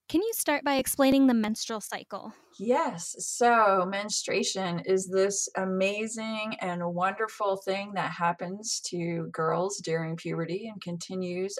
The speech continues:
Speaker 2: all through our fertile years. And unfortunately, it has kind of a bad rap. You know, when I remember growing up, um, and watching movies and stuff, this is back in the eighties, and, you know, it was called things like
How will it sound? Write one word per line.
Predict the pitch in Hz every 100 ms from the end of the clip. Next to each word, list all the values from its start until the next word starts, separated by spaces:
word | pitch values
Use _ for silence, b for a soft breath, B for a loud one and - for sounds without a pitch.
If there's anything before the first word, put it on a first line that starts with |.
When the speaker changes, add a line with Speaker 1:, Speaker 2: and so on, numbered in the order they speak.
| -
Speaker 2:
all | 165 170
through | 170 180
our | 165 165
fertile | 170 165 160
years. | 156 147 156 190 -
And | 208
unfortunately, | 202 226 339 349 - 226 214 196 196 196 _ _ _ _ _
it | 208 220
has | - 196 196 196 196 196 202 - -
kind | - 208 214
of | 214 208
a | -
bad | 185 190 196 180
rap. | 190 214 - - -
You | 175
know, | 175 175
when | 180 180 175 b _
I | 196
remember | 214 220 214 196
growing | 190 190 185
up, | 180 190 - _
um, | 170 170 165 165
and | 160 175 170
watching | 160 175 185 175
movies | 180 185 185 180 175
and | 180
stuff, | - 170 175
this | 180
is | 175
back | 175 170
in | 170
the | 175 -
eighties, | 165 160 156 165 -
and, | - 170 170 170 b b -
you |
know, | 180 170 175
it | 175
was | 175 175
called | - 170 170 170 165
things | 175 170 175 170
like | 170 160